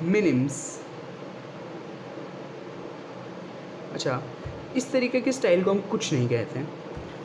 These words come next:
अब लेकिन अगर वही डॉट नहीं रहता, ये रहता, तो इसे हम कहते हैं,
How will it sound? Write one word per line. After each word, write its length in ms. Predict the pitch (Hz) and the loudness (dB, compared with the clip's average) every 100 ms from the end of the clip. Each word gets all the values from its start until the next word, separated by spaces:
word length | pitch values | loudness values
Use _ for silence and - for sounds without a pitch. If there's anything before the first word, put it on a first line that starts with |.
| - - - | -10 -8 4
अब 80 | 175 | 6
लेकिन 260 | 185 220 | 8 6
अगर 300 | 233 202 240 | 6 8 8
वही 220 | 254 240 | 10 8
डॉट 380 | 220 165 170 - | 8 10 8 8
नहीं 240 | 175 165 160 | 8 8 8
रहता, 440 | 139 127 160 269 - - - 185 185 | 6 6 2 2 -6 -8 -2 0 4
ये 140 | 208 | 6
रहता, 380 | 170 127 165 240 - - - - | 8 6 4 2 -2 -10 -10 -8
तो 60 | - | -6
इसे 300 | 202 - 254 | -2 4 6
हम 140 | 247 | 8
कहते 300 | 233 185 202 | 8 6 6
हैं, 280 | 220 302 | 6 4